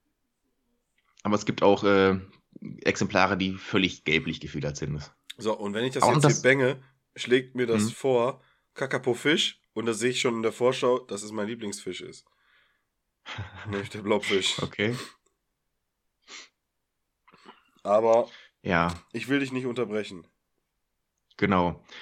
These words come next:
Speaker 1: Äh, die Maori haben's natürlich auch genommen, äh, den Kakapo zu jagen, weil es sehr simpel ist, <laughs> weil der bleibt stehen. Äh, und damit haben sie halt dann auch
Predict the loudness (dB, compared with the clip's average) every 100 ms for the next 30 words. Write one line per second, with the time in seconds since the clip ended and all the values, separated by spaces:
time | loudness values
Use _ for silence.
0 | -4 4 6 6 6 6 6 6 6 4
1 | 2 -2 -2 0 4 2 2 2 2 2
2 | 4 6 6 4 2 2 2 2 0 0
3 | 0 2 2 0 -4 -10 _ _ _ _
4 | _ _ _ _ _ _ -10 -2 0 0
5 | -2 -2 0 2 4 4 0 -6 -12 -20
6 | _ _ -18 -16 -16 -20 -10 -6 -4 -4
7 | -6 -6 -2 -2 -4 -10 _ _ _ -2
8 | 0 2 0 2 4 4 0 0 -2 -2
9 | -2 -2 -4